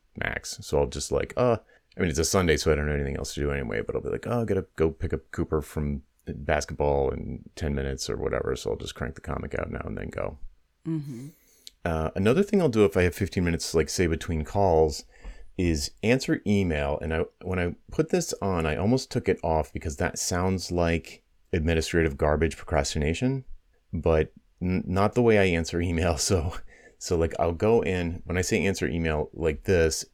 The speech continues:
Speaker 1: it's, uh, I'll, I'll go through the replies that I've gotten to my daily list and,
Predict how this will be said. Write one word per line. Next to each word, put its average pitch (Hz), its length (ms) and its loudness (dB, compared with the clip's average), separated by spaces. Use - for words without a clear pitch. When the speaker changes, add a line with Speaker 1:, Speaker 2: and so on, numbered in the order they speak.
Speaker 1:
it's, - 520 -6
uh, - 760 -16
I'll, 87 200 2
I'll 82 200 2
go 101 240 4
through 113 280 0
the 85 60 0
replies 82 520 0
that 80 120 0
I've 73 100 0
gotten 71 300 -2
to 82 100 -6
my 73 120 -2
daily 73 360 -2
list 76 600 0
and, 73 400 -4